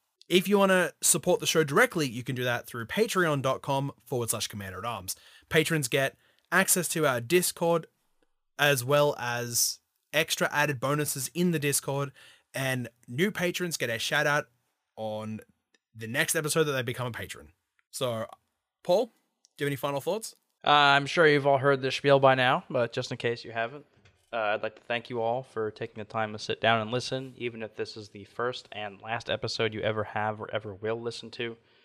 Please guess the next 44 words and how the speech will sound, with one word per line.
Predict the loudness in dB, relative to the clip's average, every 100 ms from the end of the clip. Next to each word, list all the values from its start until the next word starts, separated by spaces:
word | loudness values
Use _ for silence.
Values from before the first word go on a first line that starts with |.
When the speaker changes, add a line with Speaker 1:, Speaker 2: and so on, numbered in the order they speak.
| _ _ -4
Speaker 2:
Uh, | -2 -2
it |
means | -6 -10
a |
lot | -4 -4 -4
to | -8
me | -12
and | -10
James | -10 -12 -14 -18 -10
that | -8 -8 -10
you | -16 -16 -16
take | -8 -10
the | -10
time | -4 -2 -2
to | -8
do | -6 -2
so. | 2 4 2 -4 -20 _ _ -2
If | 0 2
you |
did | 2 4
happen | 4 2 -2
to | -2 -4
enjoy | 0 0 0
what | -2
you | -8
heard, | -4 -2 -2 -4 -14 _ _ -6
uh, | -2 0 -2 -6 _
please | -8 -6
feel | -2 -2
free | -2
to | -4
check | -2 -4 -4
out | -6
any | -6 -6
of | -6
our |
previous | -6 -4 -2 0 -2
episodes. | -4 -2 0 0 0 -6 -14 _ _ _ _ _ 4
Uh, | 8 8 6
if | 2 0
you | 6
go | 6
on | 6 2
Twitter, | 2 4 4 2 -2